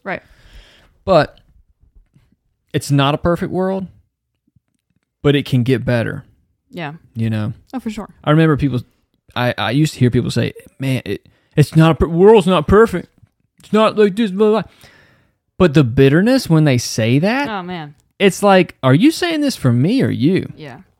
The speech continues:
Speaker 2: You know? And, like, I used to, like, look at people like that and be like, "Oh, you're just not trying hard enough. Like, you've kinda settled maybe." And, and maybe that was true.
Speaker 1: Yeah.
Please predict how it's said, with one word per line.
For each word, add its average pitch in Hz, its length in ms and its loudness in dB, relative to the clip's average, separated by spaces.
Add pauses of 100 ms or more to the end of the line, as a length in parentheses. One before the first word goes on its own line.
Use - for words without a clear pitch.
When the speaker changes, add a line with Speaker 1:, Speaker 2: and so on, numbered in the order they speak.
(240)
Speaker 2:
You 120 160 -8
know? 120 200 -8
And, 139 180 -8
like, 143 280 -6 (1000)
I 147 80 -8
used 156 240 -6
to, 139 80 -8
like, 131 340 -8 (140)
look 135 180 -8
at 139 80 -12
people 120 280 -8
like 117 200 -10
that 120 300 -6
and 117 200 -8
be 120 80 -6
like, 110 240 -10
"Oh, 123 360 -6
you're 123 140 0
just 147 140 -6
not - 120 -12
trying - 260 -4
hard 92 200 -6
enough. - 280 -16 (720)
Like, 117 140 0
you've 131 100 0
kinda 123 220 0
settled 117 340 -2
maybe." 62 260 -4
And, - 260 -10 (560)
and 185 120 2
maybe 202 160 6
that 185 100 6
was 131 140 0
true. 180 320 2 (200)
Speaker 1:
Yeah. 170 220 -14